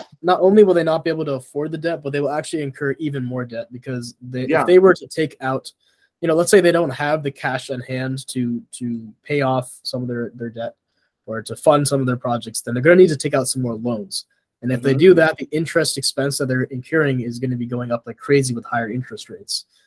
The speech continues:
Speaker 2: Yep.
Speaker 1: So their, their debt to equity is gonna go up immensely. So one, that looks very unattractive to shareholders.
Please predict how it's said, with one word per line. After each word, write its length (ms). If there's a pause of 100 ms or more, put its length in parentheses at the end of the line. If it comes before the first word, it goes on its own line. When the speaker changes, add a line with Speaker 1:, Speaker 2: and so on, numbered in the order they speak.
Speaker 2:
Yep. 180
Speaker 1:
So 400
their, 140 (160)
their 140
debt 200
to 140
equity 440
is 160
gonna 200
go 160
up 200
immensely. 600 (400)
So 160
one, 200
that 160
looks 180
very 320
unattractive 540
to 100
shareholders. 720